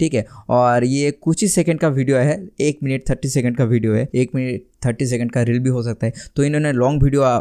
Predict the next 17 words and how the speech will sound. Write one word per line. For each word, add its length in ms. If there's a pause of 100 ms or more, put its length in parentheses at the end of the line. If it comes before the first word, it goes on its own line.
(140)
में 140
अपलोड 320
किया 160
था, 140
बहुत 260
अच्छा 260
ही 100
काम 240
किया, 200
ठीक 220
है। 60
और 200
बहुत 240
सारा 200
वीडियो 340
भी 120
है, 220